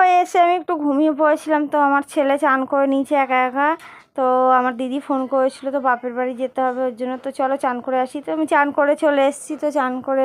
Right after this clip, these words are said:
এসে তো আজকে আমি নাইটির সঙ্গে ব্লাউজ পরছি। তো অনেকে বলে যে আমি এই নাইটিটা পরলে তো ল্যাংটো হয়ে হাস-, হাঁটি রাস্তায়, তাই ব্লাউজটা পরে নিলাম। তো চলো, তো আমার মাথা ফাতা আঁচড়ানো হয়ে গেছে, আমি রেডি হয়ে গেছি। তো আজকে মনে হয় বাপের বাড়িই খাবো,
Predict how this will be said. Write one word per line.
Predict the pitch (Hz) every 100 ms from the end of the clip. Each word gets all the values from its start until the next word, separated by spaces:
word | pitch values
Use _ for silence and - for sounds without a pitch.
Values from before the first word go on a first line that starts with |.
| 254
এসে | 254 269 262 262
তো | 262
আজকে | 240 233 233 247 247
আমি | 247 254 254 254
নাইটির | 240 208 226 -
সঙ্গে | 247 240
ব্লাউজ | 226 233 233 -
পরছি। | 240 233 - 254 269 - - - -
তো | 240 240
অনেকে | 233 233 254
বলে | 240 233 226 240 233
যে | 233
আমি | 220 226
এই | 233
নাইটিটা | 226 220 208 226
পরলে | 214 220 220 233 254 254 - -
তো | 226 220 214 220
ল্যাংটো | 220 220 247
হয়ে | 247 247 247
হাস-, | 240 233 - - -
হাঁটি | 226 - 277 392 - - 1077
রাস্তায়, | 233 226 - 277
তাই | 277 247 220
ব্লাউজটা | 214 220 - 233
পরে | 226 226
নিলাম। | 254 294
তো | 285
চলো, | 277 302 311 - - _ _ - -
তো | 415
আমার | 392 370
মাথা | 370 349 359
ফাতা | 359 359
আঁচড়ানো | 349 381 349 359
হয়ে | 359 330
গেছে, | 339 370
আমি | 339 330
রেডি | 311 349
হয়ে | 349 330
গেছি। | 339
তো | 359
আজকে | 311 294 311
মনে | 311 311
হয় | 302
বাপের | 269 285
বাড়িই | 285 302 294
খাবো, | 269 269 269